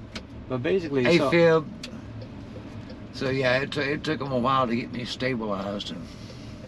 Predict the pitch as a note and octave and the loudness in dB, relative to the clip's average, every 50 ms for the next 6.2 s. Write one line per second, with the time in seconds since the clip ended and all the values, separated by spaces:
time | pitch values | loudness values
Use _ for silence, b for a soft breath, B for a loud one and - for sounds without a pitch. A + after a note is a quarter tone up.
0 | - - - - - - - - - - - - - - - - - - - - | -14 -12 -12 -12 -14 -12 -12 -12 -12 -12 -12 -10 -12 -10 -10 -10 -10 -10 -10 -12
1 | - - - - - - - - - - - A2 G#2+ G#2 A2 A2+ G#2+ A2 G2+ - | -12 -12 -12 -12 -12 -14 -12 -12 -10 -6 -4 -2 -2 0 0 0 0 -2 -2 -2
2 | - A#2+ A2+ G2+ F#2+ G#2+ G#2 F#2+ - - - F#2 F2 - G2 F#2 F2+ E2+ E2 E2 | -2 -2 -2 -2 -2 -2 -4 -4 -4 -6 -6 -4 -2 0 0 0 0 -2 -2 -4
3 | D#2 E2+ - - - - D#2+ E2+ E2 - - - - - - - - - G#2 G2+ | -4 -6 -8 -8 -10 -10 -10 -10 -10 -10 -10 -10 -12 -12 -14 -14 -12 -6 -4 -2
4 | G2+ G2 G2 G2 G2 G2+ G2+ G2+ G2+ G#2+ - - - - - - A2+ B2 A#2+ G2+ | 0 0 0 -2 -4 -4 -4 -6 -6 -8 -10 -12 -14 -14 -12 -8 -6 -6 -4 -2
5 | - B2+ A#2+ - - F#2 A#2 C3+ C#3 - A#2 - - C3+ C3+ C3+ C3+ A#2+ G#2+ A2 | 0 0 0 0 0 -2 -2 -2 -2 -2 -6 -4 -2 -2 -2 -2 -2 -2 0 0
6 | G#2+ F#2+ F2 E2+ | 0 0 0 -2